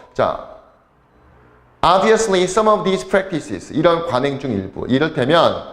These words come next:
마라톤 전날이든 아니면 마라톤 하고 있는 동안이든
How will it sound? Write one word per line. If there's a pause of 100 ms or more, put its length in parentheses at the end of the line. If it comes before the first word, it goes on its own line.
(420)
마라톤
전날이든
아니면
마라톤
하고
있는
동안이든